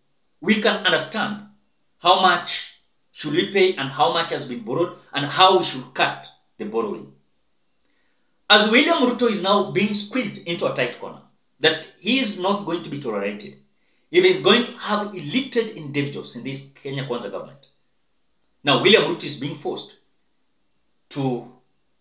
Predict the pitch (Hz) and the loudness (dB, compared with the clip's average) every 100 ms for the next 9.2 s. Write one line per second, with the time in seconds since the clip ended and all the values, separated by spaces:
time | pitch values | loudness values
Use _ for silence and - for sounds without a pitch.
0 | _ - - 175 135 - - - - 135 | _ -8 2 2 2 -4 -16 -6 -2 0
1 | 127 123 113 104 104 104 101 101 87 92 | 2 0 -2 -8 -8 -6 -6 -8 -10 -14
2 | 82 85 82 - _ _ _ _ _ _ | -12 -12 -14 -20 _ _ _ _ _ _
3 | _ _ _ _ _ _ _ _ - 240 | _ _ _ _ _ _ _ _ 2 4
4 | 208 - - 208 220 339 349 285 247 247 | 4 -2 2 4 6 4 2 2 2 0
5 | 214 208 175 175 170 170 165 151 127 131 | 2 2 0 -2 -6 -6 -6 -6 -2 0
6 | 135 107 139 104 101 - - - 120 139 | 0 -4 -6 -6 -8 -8 -10 -12 -4 -4
7 | 107 - 110 135 139 - - - _ _ | -4 -4 0 0 0 -6 -8 -14 _ _
8 | _ _ _ _ 208 208 151 120 107 104 | _ _ _ _ 2 2 2 -2 -6 -6
9 | - - | -6 -12